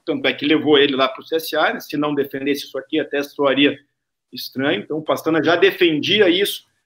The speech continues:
é, aqui no Coritiba. É, E nós, numa linha de preservação do profissional, muito por conta do que aconteceu com o Sandro Forner lá no começo da gestão, é, optamos, é, por mantê-lo na comissão técnica, mantê-lo como,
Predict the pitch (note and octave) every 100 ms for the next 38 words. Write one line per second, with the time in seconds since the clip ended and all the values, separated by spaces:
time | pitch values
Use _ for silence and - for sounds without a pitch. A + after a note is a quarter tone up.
0 | _ - C3+ - C#3 B2+ - D#3+ C#3+ C3
1 | B2 B2 C3+ D#3 - _ _ _ - C#3
2 | - _ _ _ _ _ _ G#3 A3 A3
3 | C4 A#3+ B3 A#3+ A3+ G#3 A#3 A3+ A3 -
4 | A#3+ C#4 B3 A#3+ A3 G3+ G#3 A#3+ G#3 G#3+
5 | C4 C4+ D#4 - B3 - E3 C#3+ D#3 D#3+
6 | E3 A#3 - - F3+ E3+ F3 F#3+ F3+ D3+
7 | E3+ - D#3+ - G#3 - G3 A3 G#3+ -
8 | F#3+ F3+ D#3+ - D#3 D#3 C#3+ B2+ D3 G3+
9 | A#3 A3+ F#3+ E3+ D#3 F#3 - - C3 A#2
10 | B2 - C#3+ - _ _ _ _ C#3+ -
11 | F#3+ F3 - - F#3 G#3 G#3+ - _ _
12 | _ D3 D3+ D3+ - E3+ E3+ D3 E3 F3
13 | E3+ E3 D3 C#3+ C3 A#2+ C#3+ E3 F#3+ F#3+
14 | F3+ E3+ D3+ C3+ C3 D#3+ F#3+ F#3+ - E3
15 | E3+ B2+